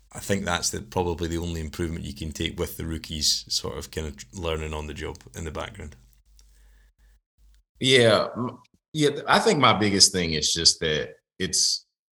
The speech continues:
Speaker 2: it's really, it, it's, it's, it's more of an energy, uh, kind of sucker. Like, it sucks the energy out of the building when you go there and you're,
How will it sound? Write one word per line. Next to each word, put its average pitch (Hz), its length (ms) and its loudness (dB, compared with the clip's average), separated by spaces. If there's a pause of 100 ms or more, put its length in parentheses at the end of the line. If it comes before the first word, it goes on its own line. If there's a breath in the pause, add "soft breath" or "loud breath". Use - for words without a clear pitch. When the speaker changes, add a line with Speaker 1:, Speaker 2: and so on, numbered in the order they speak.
(280)
Speaker 2:
it's 101 200 -4
really, 95 640 -2 (1600)
it, - 320 -4 (600)
it's, 160 180 8
it's, 185 320 6
it's - 520 6 (280)
more 185 260 8
of 123 100 4
an 113 100 6
energy, 92 840 2 (160)
uh, 90 200 2
kind 95 240 0
of 82 100 0
sucker. 80 520 4
Like, 82 180 2
it - 80 0
sucks - 240 6
the 107 160 2
energy 90 320 2
out 87 160 6
of 80 80 0
the 78 300 -2 (500 loud breath)
building 82 640 4
when 87 140 0
you 82 120 -4
go 90 320 4
there 82 360 4
and 82 460 0
you're, 95 160 2